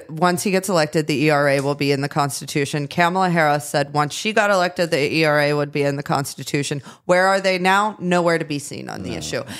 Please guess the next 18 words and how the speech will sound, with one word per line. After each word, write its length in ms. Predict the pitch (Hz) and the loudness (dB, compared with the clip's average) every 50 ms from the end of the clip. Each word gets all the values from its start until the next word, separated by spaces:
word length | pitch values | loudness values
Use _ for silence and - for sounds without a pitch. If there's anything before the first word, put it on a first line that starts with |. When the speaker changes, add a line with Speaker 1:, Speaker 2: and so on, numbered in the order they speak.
| - - - | -12 -4 0
Speaker 1:
No, 200 | 196 202 226 - 240 | 2 4 4 4 2
in 120 | 240 226 | 0 2
fact, 340 | - 277 269 269 - 185 - | 2 2 0 0 -6 -10 -2
not 340 | 180 202 233 302 320 - 202 | 2 2 4 4 2 0 2
nowhere 380 | 214 254 320 277 190 170 165 | 2 2 4 4 2 2 2
to 80 | 160 165 | 0 0
be 160 | 160 156 156 | 2 2 0
seen. 460 | 151 - - 165 165 165 170 180 170 - _ - | 0 0 0 0 2 2 0 0 -2 -6 _ 0
They 140 | 180 180 196 | 2 4 4
are 100 | 202 196 - | 4 2 4
Speaker 2:
Actively. 360 | 196 180 185 185 - 196 185 | 2 2 2 2 0 0 -2
Speaker 1:
actively 400 | 165 151 170 170 175 175 170 170 | 0 0 0 0 2 2 2 0
fighting 460 | 165 - - 180 165 165 170 165 165 | 0 0 0 0 2 2 0 0 0
against 420 | 165 160 156 160 151 151 143 - 170 | 0 0 0 -2 -2 -2 -2 0 0
us 180 | 147 139 - | 0 0 0
in 80 | 156 147 | -2 -2
the 80 | 147 143 | -2 -2
courts. 400 | - - 196 160 135 - - | 0 0 0 0 0 -2 -8